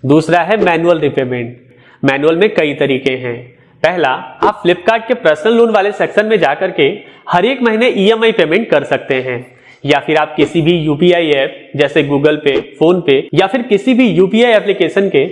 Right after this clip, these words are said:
loan repayment वाले section में जाकर के loan number use करके repayment कर सकते हैं,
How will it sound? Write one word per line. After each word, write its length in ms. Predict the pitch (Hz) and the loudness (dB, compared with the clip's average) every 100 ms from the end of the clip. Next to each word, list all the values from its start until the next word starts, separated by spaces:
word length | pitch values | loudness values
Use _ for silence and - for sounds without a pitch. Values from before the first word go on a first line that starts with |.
| - - - | -8 -8 0
loan 320 | 170 240 277 | 2 4 2
repayment 400 | 180 185 226 262 | 2 2 0 0
वाले 220 | 247 214 220 | 0 0 0
section 320 | 185 165 214 | -2 0 0
में 120 | 214 | 0
जाकर 340 | 160 147 151 185 | 2 0 0 -2
के 200 | 151 143 196 - _ 156 | -2 -4 -6 -18 _ 0
loan 260 | 151 208 | 4 4
number 260 | 220 202 214 | 4 0 0
use 260 | 185 185 185 | 2 2 2
करके 260 | 175 208 | 2 2
repayment 480 | 190 165 151 170 226 | 0 0 0 0 0
कर 140 | 151 135 | -2 -2
सकते 300 | 135 127 127 | -6 -4 -4
हैं, 420 | 123 120 120 - | -4 -6 -10 -18